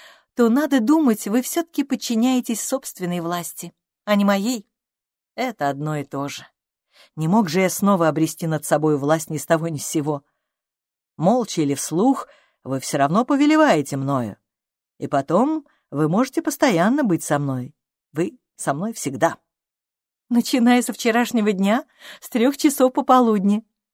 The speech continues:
На более раннее время мое неприходящее влияние не распространяется, иначе вы бы раньше не вышли из себя.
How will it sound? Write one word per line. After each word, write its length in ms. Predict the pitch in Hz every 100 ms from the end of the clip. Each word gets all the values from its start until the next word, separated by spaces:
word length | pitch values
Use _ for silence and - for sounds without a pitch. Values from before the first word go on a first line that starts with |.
| _ _ -
На 160 | 220
более 280 | 208 233 226
раннее 400 | 226 277 302 214
время 320 | 175 185 175
мое 240 | 170 175 208
неприходящее 720 | 202 180 - 160 202 - 175
влияние 460 | 160 165 254 285 247
не 140 | 277
распространяется, 1000 | 294 - 294 - 302 311 339 226 - - _ _ _ - - -
иначе 420 | 294 370 359 294
вы 100 | 262
бы 140 | 226
раньше 340 | 240 311 277 269
не 120 | 277
вышли 340 | 285 330 190
из 100 | 185
себя. 360 | - 180 196 190